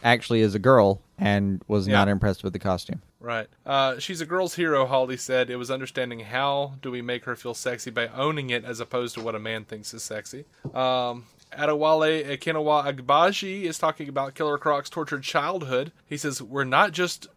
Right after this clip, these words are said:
Speaker 2: uh, we're not about just making this beast. We're making him, uh, we're making a being. He's somewhat tortured and abused from his childhood. It dictates, it dictate, bleh.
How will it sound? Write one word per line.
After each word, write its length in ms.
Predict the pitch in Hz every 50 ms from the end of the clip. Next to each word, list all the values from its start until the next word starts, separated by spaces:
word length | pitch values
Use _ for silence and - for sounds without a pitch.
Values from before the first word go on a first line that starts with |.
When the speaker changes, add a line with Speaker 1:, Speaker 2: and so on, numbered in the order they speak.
| -
Speaker 2:
uh, 220 | 156 151 151 139 120
we're 140 | 131 135 131
not 160 | 139 160 202
about 280 | 190 160 165 165 151 135
just 260 | 127 147 147 - -
making 380 | 135 139 135 - - 135 131 127
this 180 | 127 120 -
beast. 580 | - 117 113 127 117 107 101 98 - - - - _ _ _
We're 120 | - 127 123
making 440 | 123 131 135 135 - 147 139 131 123
him, 460 | 123 131 127 123 120 120 117 113 110 _ -
uh, 360 | 127 127 123 120 113 110 107 104 - - -
we're 120 | - 127 120
making 280 | 131 156 156 - 156
a 80 | 131 123
being. 460 | 107 135 131 131 120 104 98 101 101 _ _ - - - - - _ _
He's 220 | - 139 139 -
somewhat 360 | - - 180 180 180 185 143
tortured 360 | - 165 160 151 - - 143
and 100 | 139 127
abused 340 | 120 113 120 135 139 143 -
from 120 | - 131 120
his 140 | 120 107
childhood. 460 | - - 151 147 147 143 139 139 143 135
It 120 | 120 107
dictates, 500 | 120 135 131 - 139 135 123 117 - -
it 380 | 127 123 - - 135 127 113 -
dictate, 500 | 185 202 175 - 185 180 143 107 123 123
bleh. 220 | 143 160 135